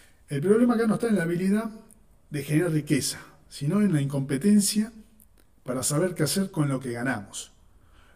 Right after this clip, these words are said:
Muchas veces nosotros tenemos la fi-, la facilidad de tener ingresos, sea por nuestro trabajo o por lo que sea, tenemos, generamos ingreso. Entonces,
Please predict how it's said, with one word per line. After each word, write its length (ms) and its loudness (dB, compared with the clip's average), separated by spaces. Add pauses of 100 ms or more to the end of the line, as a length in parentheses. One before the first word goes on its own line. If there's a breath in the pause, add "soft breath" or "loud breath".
Muchas 300 0
veces 220 2
nosotros 480 0
tenemos 480 -2 (240)
la 140 -8
fi-, 200 -8 (100)
la 120 -10
facilidad 680 -4 (320)
de 120 -12
tener 200 0
ingresos, 600 0 (360)
sea 260 -14
por 200 -14
nuestro 280 -12
trabajo 540 0
o 320 -4
por 140 -12
lo 120 -10
que 100 -8
sea, 380 -4 (300)
tenemos, 600 -2 (260 loud breath)
generamos 680 -2
ingreso. 480 -2 (920 soft breath)
Entonces, 600 -2